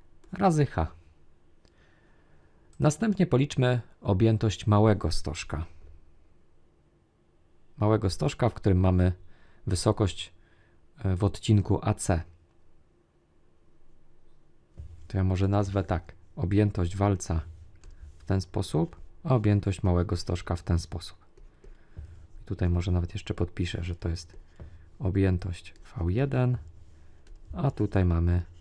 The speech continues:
objętość V dwa. No to liczymy. Jedna trzecia razy pi razy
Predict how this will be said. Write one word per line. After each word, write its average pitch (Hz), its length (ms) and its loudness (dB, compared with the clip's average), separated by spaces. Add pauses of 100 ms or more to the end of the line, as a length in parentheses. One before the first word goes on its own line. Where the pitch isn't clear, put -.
(100)
objętość 90 680 -2
V 82 240 -4
dwa. 85 220 -6 (2000)
No 185 140 2
to 170 140 4
liczymy. 90 440 4 (580)
Jedna 135 340 4
trzecia 110 540 0 (200)
razy 95 640 2 (720)
pi 120 400 -2 (600)
razy 95 600 0